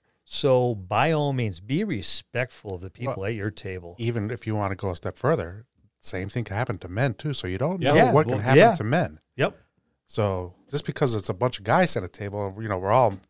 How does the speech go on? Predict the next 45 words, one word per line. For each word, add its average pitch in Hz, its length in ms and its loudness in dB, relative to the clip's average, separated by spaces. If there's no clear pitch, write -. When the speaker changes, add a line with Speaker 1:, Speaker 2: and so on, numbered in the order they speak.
Speaker 2:
you 107 100 -18
know, 95 100 -6
masculine 110 540 0
or 101 60 -2
whatever, 95 320 -4
you 139 140 0
don't, 139 400 0
I 165 100 6
don't 170 200 0
know. 127 320 2
I'm 104 180 -8
just - 160 -2
gonna 107 120 -2
use 98 120 -2
Scott 98 220 0
as 90 80 -8
an 90 100 -8
example. 107 380 -2
I 127 40 -2
don't 170 140 2
know 151 120 -2
what 123 180 -2
Scott 113 260 0
has 98 220 -6
been 110 180 -2
through 107 220 -4
in 98 80 -4
his 110 160 -6
life, 85 380 -8
in 107 80 -18
his 107 140 -8
whole 110 300 0
life. 85 240 -14
Something 117 260 -8
Speaker 1:
Right. 110 80 2
Speaker 2:
could 107 60 -6
have 110 80 -6
happened 110 240 -4
when 110 80 0
he 110 60 0
was 127 160 -2
younger. 139 320 0
We 131 160 -2
don't 151 240 0
know. 185 300 -2